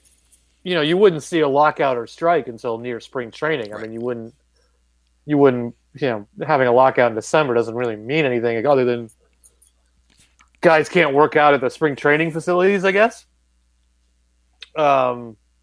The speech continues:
Speaker 1: but once that ex-, C B A ends, no one's gonna do anything.
Speaker 2: Yep.
Speaker 1: You would think, unless they have a str-, unless, like, by some miracle, um, they're, like, close to an agreement by then,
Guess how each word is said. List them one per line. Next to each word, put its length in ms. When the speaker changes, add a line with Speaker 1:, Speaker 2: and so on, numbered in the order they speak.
Speaker 1:
but 200
once 280
that 140
ex-, 180
C 220
B 120
A 240
ends, 180
no 120
one's 160
gonna 120
do 140
anything. 340
Speaker 2:
Yep. 120
Speaker 1:
You 100
would 220
think, 380
unless 260
they 140
have 160
a 80
str-, 240
unless, 320
like, 240
by 180
some 400
miracle, 600
um, 520
they're, 240
like, 280
close 420
to 120
an 60
agreement 420
by 120
then, 100